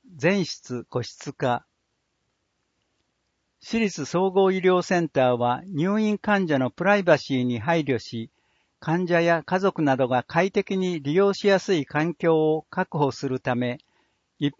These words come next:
般病床を全室個室としています。一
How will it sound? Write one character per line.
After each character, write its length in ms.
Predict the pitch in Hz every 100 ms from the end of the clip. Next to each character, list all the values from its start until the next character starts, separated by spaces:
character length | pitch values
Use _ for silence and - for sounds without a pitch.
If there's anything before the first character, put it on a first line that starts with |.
| -
般 220 | 214 202
病 240 | 208 196 147
床 220 | 156 131
を 300 | 123 123 185 156
全 320 | 175 196 156
室 420 | - - 127 - -
個 140 | 131
室 280 | - - -
と 160 | 180
し 80 | -
て 160 | - 156
い 140 | 135
ま 160 | 123 127
す。 260 | - - _ _ _ _ _ _ _ _ _ _ _
一 120 | 143